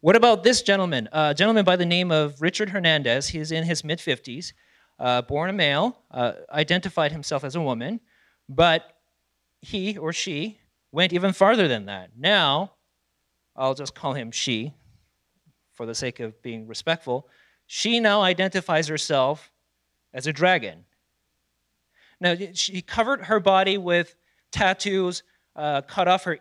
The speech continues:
ears and her nose, put studs in the brows, horns, and she, she cut her tongue so it's, it's forked. Okay, it goes beyond just another species. Now this goes into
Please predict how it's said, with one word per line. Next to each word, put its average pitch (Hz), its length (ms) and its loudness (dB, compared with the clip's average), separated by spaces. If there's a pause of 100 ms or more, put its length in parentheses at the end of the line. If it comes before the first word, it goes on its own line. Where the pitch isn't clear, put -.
ears 196 600 -6 (160)
and 156 180 -10
her 180 120 -8
nose, 196 600 0 (340)
put 190 140 -2
studs - 560 -2
in 196 160 -4
the 196 80 0
brows, 165 640 2
horns, 208 800 -4 (720)
and 175 280 -6
she, - 220 -12 (240)
she 175 160 -10
cut 202 260 -4
her 226 120 -2
tongue 196 320 -4
so 170 120 -8
it's, 160 200 -8 (160)
it's 156 140 -20
forked. 196 600 -12 (880)
Okay, 180 400 2 (160)
it 226 260 2
goes 269 280 4
beyond 226 500 4
just 214 380 0 (300)
another 196 360 2
species. 196 580 0
Now 202 180 0
this 226 200 2
goes 214 220 2
into 175 560 0